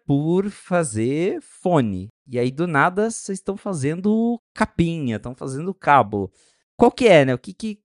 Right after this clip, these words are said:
quais são os planos pro futuro? Por que que vocês entraram nessa?" E aí ele também comentou que a ideia desse, da, da Beats fazer outros acessórios que não sejam diretamente ligados a áudio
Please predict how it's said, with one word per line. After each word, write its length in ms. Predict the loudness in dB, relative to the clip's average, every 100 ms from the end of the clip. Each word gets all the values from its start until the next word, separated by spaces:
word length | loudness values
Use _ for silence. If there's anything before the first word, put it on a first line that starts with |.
| -4
quais 160 | -2
são 100 | 0
os 80 | -2
planos 380 | 4 6 6 0
pro 120 | -10
futuro? 520 | -10 -6 0 2 2
Por 200 | 0 -4
que 200 | 0 -2
que 100 | -2
vocês 320 | -4 -4 -6
entraram 420 | -8 -2 -2 -2 -4
nessa?" 480 | -2 -2 -4 -10 -14 _ _
E 60 | 4
aí 100 | 4
ele 140 | 4
também 340 | -2 -2 -4 -6
comentou 580 | -8 -10 -2 2 2
que 480 | 0 -4 -2 -2 -4 _ _ 0
a 100 | 0
ideia 560 | 0 2 2 4 0
desse, 800 | 0 -4 -6 -4 -4 -2 -2 -4 -10 _ _
da, 220 | -10 -10
da 140 | -8 -12
Beats 460 | -8 -6 -6 -10 -10
fazer 340 | -8 -2 0
outros 340 | 0 -2 -10
acessórios 560 | -12 -12 -8 -6 -4 -8
que 120 | -12
não 140 | -14 -12
sejam 320 | -8 -8 -8
diretamente 580 | -8 -6 -6 -8 -10 -12
ligados 520 | -6 -4 -4 -8 -4
a 80 | 0
áudio 480 | 0 0 -2 -10